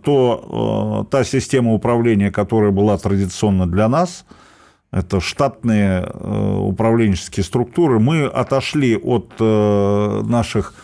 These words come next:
традиций афганской войны, когда сороковая армия формировалась на, э, основе, э,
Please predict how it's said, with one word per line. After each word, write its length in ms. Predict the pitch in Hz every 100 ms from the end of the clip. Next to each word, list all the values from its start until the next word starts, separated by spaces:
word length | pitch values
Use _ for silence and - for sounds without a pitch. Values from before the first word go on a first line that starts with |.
| _
традиций 640 | - 123 120 127 - 110 101
афганской 600 | 113 117 190 196 - 165
войны, 420 | 151 151 143 127
когда 340 | 117 113 120
сороковая 720 | 110 127 113 127 120 127 117 -
армия 400 | 165 180 165 139
формировалась 960 | - 107 110 113 117 147 160 131 -
на, 360 | 113 113 110 104 - - - - _ _ _ _ _ _ - -
э, 40 |
основе, 1120 | 107 104 110 113 - 135 117 101 101 95 92
э, 720 | - 92 101 95 92 92 95